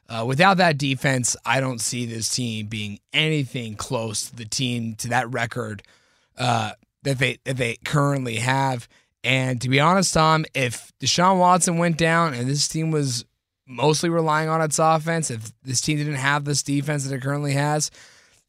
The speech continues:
I think the Deshaun Watson conversation becomes a lot different. I think we, we'd be looking at Cleveland and saying, "Well, yeah, now you definitely punt on the season because there's really no hope. All your,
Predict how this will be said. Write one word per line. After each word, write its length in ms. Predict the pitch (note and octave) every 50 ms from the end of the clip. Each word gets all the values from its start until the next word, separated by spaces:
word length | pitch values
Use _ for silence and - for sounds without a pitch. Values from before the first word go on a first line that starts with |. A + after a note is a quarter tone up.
| _ -
I 120 | - C#3 D3+
think 180 | D3 E3+ E3
the 80 | D#3+ E3
Deshaun 420 | D#3 D3 C#3+ C3+ C#3+ D#3+ D#3 D#3+
Watson 360 | D#3 D#3 D#3+ D#3+ D#3+ - E3 D3+
conversation 440 | E3+ D#3+ D#3 D#3 D3 E3 D#3+ D#3
becomes 240 | D3+ D3+ D3+ D#3 D3+ D3+
a 40 |
lot 220 | D3+ D#3 E3 E3+ E3
different. 340 | D3+ F3 E3 - C3+ G#2+ E2+
I 100 | F#2+ A#2
think 140 | B2 C3+ B2+
we, 220 | C3+ C3+ C3+ - _
we'd 260 | - C#3+ C3+ C3 C3 C3+
be 80 | C#3
looking 320 | C3+ C3+ C#3 C#3+ C#3 D3+ D3
at 80 | C#3
Cleveland 300 | B2+ C3 D3 D3 C#3+ D3
and 100 | C#3+ C#3
saying, 240 | - - D#3+ D#3 D3+
"Well, 140 | D3 C3 B2
yeah, 200 | A#2+ A2+ G#2+ G#2 A2
now 280 | A#2 C3 C3+ C#3 C#3+
you 200 | D3 C#3+ C3+ B2
definitely 480 | A#2 G#2+ B2 B2 B2 A#2+ - C#3+ C3 A#2
punt 340 | - - D3+ C#3+ C#3+ C3 D3
on 80 | C#3+
the 100 | C#3 C3+
season 300 | B2 - D3+ D3 D#3 E3 D3+
because 280 | C#3 A#2+ C#3 B2+ A#2 A2
there's 160 | A#2+ A2+ A2
really 200 | A#2+ B2+ C3 B2+
no 220 | B2 B2+ C3 C3+
hope. 320 | B2+ C3 C#3 D#3 E3 E3 - - _ _ _ _ _ _ _ _ _ _ -
All 280 | C3+ C#3 D3 D3+ D#3+ D#3
your, 320 | D3 D3+ D#3 D3+ D3+ D3